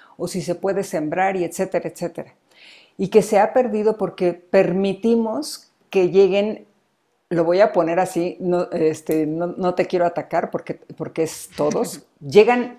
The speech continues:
Speaker 1: aquellas personas preparadas científicas de fuera que nos quieren decir cómo hacer las cosas cuando ni siquiera saben cuál es nuestra necesidad.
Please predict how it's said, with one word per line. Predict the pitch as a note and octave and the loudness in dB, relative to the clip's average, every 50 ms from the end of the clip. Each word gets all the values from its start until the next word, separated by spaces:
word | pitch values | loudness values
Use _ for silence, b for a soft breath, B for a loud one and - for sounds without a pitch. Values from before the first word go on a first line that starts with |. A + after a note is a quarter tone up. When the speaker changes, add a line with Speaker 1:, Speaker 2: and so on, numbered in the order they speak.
| _ | _
Speaker 1:
aquellas | - - - - G3 G3 G3 G#3 G3+ - | -16 -10 -6 -4 -2 0 0 -2 -2 -6
personas | - F#3 F3+ - - F#3+ F3+ E3+ E3 E3+ E3+ - - - - _ _ | -12 -14 -14 -10 -6 -4 -4 -4 -4 -6 -8 -10 -14 -18 -20 _ _
preparadas | - E3+ D#3+ D#3+ - D#3+ E3 E3+ F3 F3 E3+ - | -4 -4 -2 -4 -4 -4 -4 -2 -4 -4 -4 -8
científicas | - - E3+ D3+ C#3 C3+ - - E3 - E3 D3 - - D3+ C#3+ - | -8 -6 -4 -4 -4 -4 -4 -6 -6 -6 -8 -8 -8 -10 -10 -10 -12
de | - F3+ | -14 -16
fuera | - - F3 - G3+ - - - | -14 -14 -10 -8 -8 -8 -6 -4
que | E3+ D#3+ | -4 -4
nos | D#3 D#3 D#3 | -4 -4 -6
quieren | - - F#3 F3+ F#3 F#3 D#3+ | -4 -2 -2 0 0 -2 -4
decir | D#3+ D#3 - F3+ F3 E3+ - - _ | -6 -6 -4 -4 -4 -4 -6 -10 _
cómo | F3+ F#3 E3+ D#3+ D#3+ | -4 -4 -2 -4 -6
hacer | D#3 - - D#3 D#3+ | -10 -12 -12 -10 -8
las | D#3+ D#3 D#3 - | -8 -8 -10 -10
cosas | - - - - F3 - - b b b b b b b b b _ _ _ | -12 -14 -12 -12 -14 -16 -18 b b b b b b b b b _ _ _
cuando | - G#3 G3+ G3+ G3+ G3+ | 2 4 4 4 2 2
ni | G3+ G3+ | 2 0
siquiera | G3+ - G#3 - G#3+ G3+ G#3+ G#3 | -2 -4 -2 0 0 2 2 0
saben | - G#3 F#3 F#3 F#3+ F#3+ | 0 0 -2 -2 -2 -6
cuál | F#3+ - G3+ G3 F#3+ G3 | -2 0 2 2 2 2
es | G3+ G3+ - | 0 -2 -2
nuestra | F3+ F3 F3+ G3 G#3 G3+ - - - G#3 F#3+ F#3+ F#3 | -2 0 0 -2 -2 -6 -8 -10 -8 -6 -6 -6 -4
necesidad. | F#3 F3 D#3+ D#3+ - D#3+ C#3+ - D3+ D3 D3+ D3 C#3 - | -6 -6 -8 -8 -10 -12 -10 -8 -8 -6 -6 -6 -6 -8